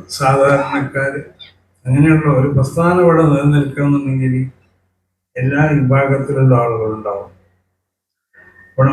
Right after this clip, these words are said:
മഹാന്മാരാവുന്ന അല്ലാഹുവിന്റെ മശായിഖന്മാർ ഇവിടെ ഉണ്ടാവും. അത് ഒന്നിരിക്കൽ തെർബിയത്തിന് കഴിയണ മശായിഖന്മാരുണ്ടാവണം, അതില്ലെങ്കിൽ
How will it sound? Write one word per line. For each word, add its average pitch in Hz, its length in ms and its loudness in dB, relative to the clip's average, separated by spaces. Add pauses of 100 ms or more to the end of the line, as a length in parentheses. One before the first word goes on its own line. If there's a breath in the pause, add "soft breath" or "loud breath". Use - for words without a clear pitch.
മഹാന്മാരാവുന്ന 143 840 2 (280)
അല്ലാഹുവിന്റെ 131 800 -2 (300)
മശായിഖന്മാർ 131 880 -2
ഇവിടെ 110 220 -10
ഉണ്ടാവും. 107 340 -16 (1900)
അത് 147 120 4 (200)
ഒന്നിരിക്കൽ 160 520 2
തെർബിയത്തിന് 156 680 0
കഴിയണ 139 380 -6
മശായിഖന്മാരുണ്ടാവണം, 127 1300 -2 (360)
അതില്ലെങ്കിൽ 135 520 2